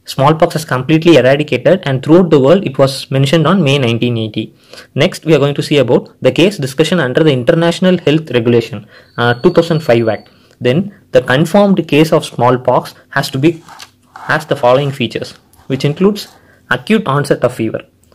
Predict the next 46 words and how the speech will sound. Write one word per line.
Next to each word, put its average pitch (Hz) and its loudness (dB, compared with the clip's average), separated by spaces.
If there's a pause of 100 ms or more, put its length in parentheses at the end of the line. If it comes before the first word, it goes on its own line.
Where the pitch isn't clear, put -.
(100)
So 160 4
I, 123 2 (180)
as 143 0
I 147 2
already 131 2
said, 175 0 (100)
the 135 -4
fever 170 4
is 190 -2 (260)
acute - -4
onset, 139 -2 (100)
which 135 -2
is 151 -6
greater 139 2
than 160 2
thirty-eight 156 2
point 135 -2
three 139 0
degrees 131 -2
Celsius 135 -2
or 160 4
one 117 0
nought 135 0
one 123 -2
degree 113 0
Fahrenheit. 110 -4 (340)
Now 139 2
this 139 0
fever 196 4
may 135 -2
come 139 0
at 160 0
any 143 0
age, 113 0 (200)
so - -2
age 147 4
is 180 0
not 147 -2
a - 2
barrier 120 2
for 110 -2
this. - -2 (200)
Along 160 2
with 180 0
that 147 0
fever, 120 -2